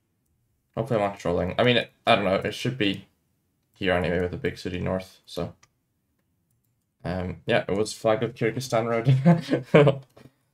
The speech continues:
Uh, yeah, we'll take the one thousand two hundred there. But yeah, we also had Bishkek to the north. Uh, no other city would really work with that size, so.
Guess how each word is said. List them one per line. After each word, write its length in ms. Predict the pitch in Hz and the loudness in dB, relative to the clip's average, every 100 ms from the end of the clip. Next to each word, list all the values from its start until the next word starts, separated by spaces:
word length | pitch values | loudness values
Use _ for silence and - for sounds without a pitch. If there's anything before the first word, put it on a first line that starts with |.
| _ | _
Uh, 160 | 104 - | -4 -2
yeah, 140 | 113 | 0
we'll 180 | 104 107 - | 0 -2 -4
take 240 | 110 - | -6 -6
the 100 | - | -6
one 260 | 110 110 127 - | -4 -4 -6 -2
thousand 320 | 113 113 110 | -2 -2 -4
two 100 | 107 | -4
hundred 240 | 110 113 | -4 -2
there. 240 | 120 135 131 - _ _ _ _ _ _ _ _ _ _ _ _ _ _ _ _ - | 0 0 0 -10 _ _ _ _ _ _ _ _ _ _ _ _ _ _ _ _ -2
But 80 | 110 | 2
yeah, 100 | - | 4
we 60 | |
also 240 | 101 98 107 | 4 2 0
had 200 | 101 - | 0 0
Bishkek 380 | 95 - 76 - | -6 -6 -8 -8
to 100 | - | -6
the 120 | 82 | -4
north. 340 | 87 92 - _ - | -2 -4 -8 _ -12
Uh, 200 | 92 92 - | -8 -10 -10
no 220 | 92 92 | -8 -6
other 160 | 92 90 | -4 -6
city 440 | 92 92 90 92 - | -8 -6 -6 -6 -6
would 160 | 104 | -6
really 180 | 98 98 | -4 -4
work 360 | 98 101 - _ _ _ _ _ _ - | -2 -4 -6 _ _ _ _ _ _ -12
with 140 | 90 | -6
that 180 | 101 - | -6 -4
size, 320 | 95 98 107 | -2 0 0
so. 300 | - 92 113 | -2 -2 -4